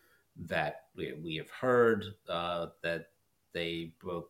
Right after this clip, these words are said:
whatever, they were both trying to protect themselves, both trying to blame the other for the, the failure of the counteroffensive. So the relationship was not working between the two of them. The real issue is probably, well, one, Zaluzhny was loved.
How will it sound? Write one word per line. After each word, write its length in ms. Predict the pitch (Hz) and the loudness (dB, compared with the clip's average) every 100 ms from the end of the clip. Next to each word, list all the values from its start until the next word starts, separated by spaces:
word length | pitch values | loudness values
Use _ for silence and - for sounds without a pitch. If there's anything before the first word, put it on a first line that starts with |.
| - 71 - - | -4 -4 -4 -2
whatever, 640 | 101 117 113 113 98 - | 6 6 8 6 4 0
they 80 | - | -4
were 120 | 92 | -2
both 280 | 90 98 92 | 0 0 0
trying 300 | - 92 90 | -2 -2 0
to 140 | 90 85 | -2 -4
protect 420 | 95 - 98 - | -6 -2 -2 -4
themselves, 600 | 92 - 127 117 104 92 | -8 0 4 6 4 0
both 300 | 101 95 - | 0 0 -2
trying 300 | 92 90 90 | -2 -2 -2
to 80 | 85 | -4
blame 340 | 90 90 87 | -2 -2 -2
the 160 | 92 117 | 2 4
other 320 | 120 113 104 | 6 4 2
for 340 | - 92 87 | 0 -4 -2
the, 200 | 85 80 - - | -4 -8 -10 -18
the 80 | |
failure 340 | - 92 85 - | -8 -4 -2 -4
of 100 | - | -8
the 60 | |
counteroffensive. 840 | - 147 135 113 101 101 98 101 95 - - - _ | -2 2 4 2 2 0 0 -2 -4 -10 -20 -20 _
So 140 | - | 0
the 120 | 110 107 | 4 6
relationship 720 | 120 151 147 120 117 110 - | 10 10 8 2 2 0 2
was 280 | 101 104 101 | 2 2 2
not 260 | 101 92 82 | 0 0 0
working 400 | 87 87 85 80 | -4 -4 -6 -8
between 360 | 78 82 80 | -8 -8 -6
the 60 | 76 | -6
two 260 | - 78 | -6 -4
of 140 | 78 76 | -4 -6
them. 100 | - - _ _ _ _ _ _ _ _ | -18 -20 _ _ _ _ _ _ _ _
The 80 | 135 | 10
real 160 | 196 | 12
issue 760 | 151 139 - 92 73 82 95 - - | 12 10 6 2 -2 -2 -2 -4 -8
is 220 | 110 90 - | -4 -4 -2
probably, 680 | 101 95 92 95 95 92 - _ | -2 0 0 0 0 -4 -14 _
well, 180 | 120 98 | -2 2
one, 280 | 131 117 101 | 6 6 6
Zaluzhny 560 | 113 139 170 143 131 | 8 12 12 12 8
was 180 | 104 101 | 8 6
loved. 420 | 92 76 - - | 4 -2 -2 -10